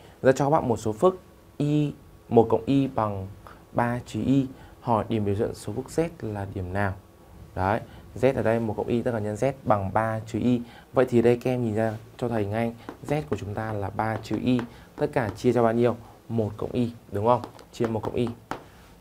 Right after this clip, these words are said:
Đến đây các bạn liên hợp giúp thầy là ba trừ Y, tất cả nhân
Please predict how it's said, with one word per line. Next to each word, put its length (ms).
Đến 100
đây 100
các 80
bạn 220
liên 140
hợp 180
giúp 80
thầy 200
là 180
ba 180
trừ 180
Y, 180
tất 120
cả 140
nhân 160